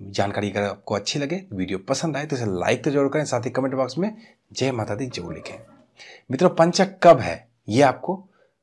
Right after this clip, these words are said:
बताना आरंभ करूं मैं, उससे पहले पंचक के बारे में थोड़ा जानना आवश्यक है कि पंचक होता क्या है। नाम तो आपने सुना ही होगा, लेकिन होता क्या है और कब लगता है। जैसा कि आप जानते ही हैं, सभी ग्रहों में सर्वाधिक गतिशील ग्रह जो है वो चंद्रमा है, क्योंकि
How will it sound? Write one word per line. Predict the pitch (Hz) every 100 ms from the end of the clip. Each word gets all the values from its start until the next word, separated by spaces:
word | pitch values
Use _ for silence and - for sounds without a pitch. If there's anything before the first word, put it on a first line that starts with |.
| _ -
बताना | 101 104 113
आरंभ | 120 98 113 120
करूं | 120 120
मैं, | 139
उससे | 143 - 160
पहले | 156 165
पंचक | 165 151 151 160
के | 160
बारे | 147 151
में | 147
थोड़ा | 147
जानना | 135 131 135 135
आवश्यक | 127 120 120 117
है | 160
कि |
पंचक | 151 143 143 165
होता | - 123 - 127
क्या | 110 87
है। | 85 - - _ 107
नाम | 131 156
तो |
आपने | 151 156
सुना | - 139
ही | 139
होगा, | 147 156
लेकिन | 135 131
होता | 110 110 117
क्या | 117 92
है | 110
और | 120 120
कब | 131
लगता | 104 98 -
है। | 90 82 - _ _ _ _ _ _ _ -
जैसा | 117 147
कि | 160
आप | 139
जानते | 113 120 123
ही | 123 92
हैं, | 87
सभी | - 147 151 185
ग्रहों | 131 127 135 151
में | 156 262 - -
सर्वाधिक | - - 131 135 147 170 196
गतिशील | 123 120 151 170 147 104 82 - _ _ -
ग्रह | 113 113
जो | 113 123
है |
वो | 160 156
चंद्रमा | 156 135 110 101
है, | 85 82 - _ - _
क्योंकि | 120 117 220